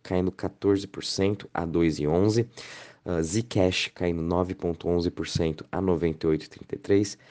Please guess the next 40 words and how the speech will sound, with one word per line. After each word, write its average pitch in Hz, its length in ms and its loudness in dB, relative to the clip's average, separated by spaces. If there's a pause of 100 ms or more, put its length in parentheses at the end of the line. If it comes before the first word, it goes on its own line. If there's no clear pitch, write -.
(340)
E - 80 -4
The 131 140 4
Graph 90 380 4
caindo 87 280 -2
aí 85 240 2
oito 90 260 2
ponto 85 280 -8
sessenta 85 320 -2
e - 20 0
três 80 220 -4
por - 80 -20
cento 80 240 -2
a - 20 2
zero 78 260 4
quinze. 117 520 0
E 110 180 2
Avalanche 90 640 2
também 80 220 -2
caindo 85 260 0
oito 85 240 2
ponto 87 260 -6
quarenta 80 340 -2
e - 20 -6
cinco - 240 -8
por - 160 -10
cento 82 320 -2 (640)
a 95 140 4
vinte 92 340 0
e 98 40 0
nove 87 340 2
zero 87 320 4
dois. 82 500 2 (920)
Em 120 40 2
relação 131 480 4
à 120 40 2
parte 113 280 0
do 104 80 2
crypto, - 420 -4
aliás, 95 240 2
perdão, 92 240 0